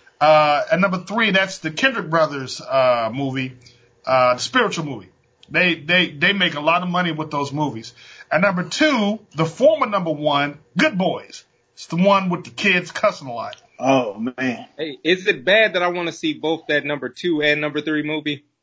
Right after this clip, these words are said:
Speaker 1: Um, it just, it shows your duality. Your duality. <laughs> 'Cause I actually wanna see the Good Boys too.
Speaker 3: Yeah.
Speaker 1: And at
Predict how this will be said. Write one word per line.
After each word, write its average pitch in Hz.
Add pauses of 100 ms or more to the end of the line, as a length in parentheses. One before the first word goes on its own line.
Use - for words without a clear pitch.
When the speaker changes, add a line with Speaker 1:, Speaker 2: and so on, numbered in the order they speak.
(640)
Speaker 1:
Um, 254 (680)
it 240
just, 294 (120)
it 240
shows 381
your 339
duality. 247 (160)
Your 185
duality. 214
<laughs> - (2500)
'Cause 240
I 330
actually 294
wanna 247
see 247
the 208
Good 180
Boys 160
too. 123 (260)
Speaker 3:
Yeah. 110
Speaker 1:
And 98
at 240